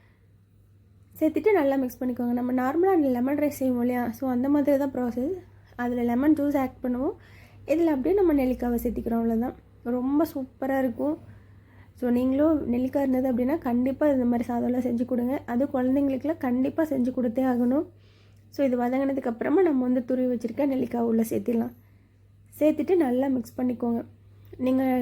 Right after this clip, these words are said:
மூணு நெல்லிக்காய் சேர்த்திருக்கீங்க, நெல்லிக்காயோட அந்த கசப்பு இருக்காதான்னு கேட்பீங்க. அப்படியெல்லாம் இல்ல, நம்ம வந்து அந்த விதையை எடுத்துட்டு தானே போடுறோம். So, அதனால அந்த கசப்பே தெரியாது. நல்லா வதக்கி விட்டுட்டு இந்த நெல்லிக்காய் வேகிற வரைக்கும் லைட்டா மூடி வச்சிருங்க. சிம்ல வச்சு மூடி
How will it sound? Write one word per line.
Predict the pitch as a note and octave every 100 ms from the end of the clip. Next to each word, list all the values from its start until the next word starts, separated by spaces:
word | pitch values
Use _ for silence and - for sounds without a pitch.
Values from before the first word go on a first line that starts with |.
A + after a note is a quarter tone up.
| A#3+
மூணு | C4+ D#4+ D#4
நெல்லிக்காய் | D4+ D#4 D#4+ D#4+
சேர்த்திருக்கீங்க, | C4+ B3+ B3+ B3+ C4
நெல்லிக்காயோட | C4 B3 B3+ C4 C4 B3 A#3
அந்த | A#3 A3+
கசப்பு | A#3 C4 C4
இருக்காதான்னு | B3+ A#3+ A#3 A#3+ B3+
கேட்பீங்க. | A#3 A#3+ A#3+ E4 - - - - _
அப்படியெல்லாம் | A3+ G#3+ A#3+ C4 C4
இல்ல, | B3 E4 - - _ _ _ _ _ -
நம்ம | A#3+ A#3+
வந்து | C4 D#4
அந்த | C#4
விதையை | A#3+ A#3+ D#4+ C#4
எடுத்துட்டு | C4 C#4+ C#4
தானே | C4+ C4
போடுறோம். | B3 A3+ A#3
So, | A#3+ A3+
அதனால | A#3 C#4 C#4+
அந்த | A#3+ A#3
கசப்பே | A3+ B3 C4+ C4
தெரியாது. | B3 A#3+ B3 A#3 D4+ F#4+ - - - - - - - C4
நல்லா | B3+ B3+ D4 C#4+
வதக்கி | B3 B3+ C4+
விட்டுட்டு | A#3 B3 E4+ G#4 - - - - - - B3+
இந்த | B3 B3
நெல்லிக்காய் | C4 C#4 C#4+ C4
வேகிற | C4 C4 B3+ B3+ A#3+ A#3 A#3+
வரைக்கும் | B3 - A4 F4+
லைட்டா | B3 B3 C4+
மூடி | B3 B3
வச்சிருங்க. | B3 A#3+ A#3+ -
சிம்ல | C#4 C#4 C4
வச்சு | C#4 C4
மூடி | B3